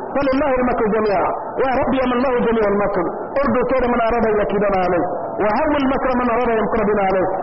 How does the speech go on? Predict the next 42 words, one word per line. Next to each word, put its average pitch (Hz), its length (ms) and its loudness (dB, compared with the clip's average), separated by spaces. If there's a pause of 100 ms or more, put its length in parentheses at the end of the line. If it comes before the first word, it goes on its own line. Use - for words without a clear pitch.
(140)
واصرف 285 420 0
خذلان 262 340 2
من 262 160 0
أراد 240 260 2
أن 226 120 2
يخذلنا 220 480 0
عليه 214 240 2 (340)
واجعل 247 360 2
سوء 269 200 0
من 240 140 0
أرادنا 233 340 0
بالسوء 233 320 0
عائدا 214 320 2
عليه 202 280 0 (300)
ولا 262 260 0
يهيق 247 280 0
المكر 247 320 0
السيء 240 420 2
إلا 226 200 2
بأهله 208 340 2 (240)
وكذلك 247 520 0
أخذ 277 300 0
ربك 254 260 0
إذا 240 200 2
أخذ 240 180 0
القرى 240 280 2
وهي 214 220 2
ظالمة 254 380 2 (380)
إن 262 160 2
أخذها 240 380 2
لمن 233 240 2
شديد 214 320 2 (300)
اللهم 240 300 0
ارحمنا 226 280 0
فإنك 208 300 0
بنا 202 200 0
راحم 165 260 0 (260)
ولا 240 200 0
تعذبنا 247 400 0
فأنت 233 220 0
علينا 214 300 2
قادر 185 320 0